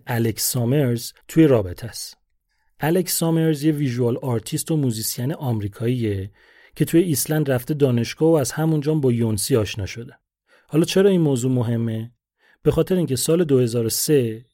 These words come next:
یعنی حدوداً شونزده سال پیش، یونسی و الکس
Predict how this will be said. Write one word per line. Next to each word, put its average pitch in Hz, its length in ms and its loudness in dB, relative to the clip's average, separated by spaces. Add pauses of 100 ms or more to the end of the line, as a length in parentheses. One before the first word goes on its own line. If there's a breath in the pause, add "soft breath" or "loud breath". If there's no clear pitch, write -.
یعنی 127 260 0
حدوداً 120 360 -4
شونزده 113 480 -2
سال 101 240 -6
پیش، 110 540 -8 (420 soft breath)
یونسی 143 480 4
و 139 120 2
الکس 123 640 -2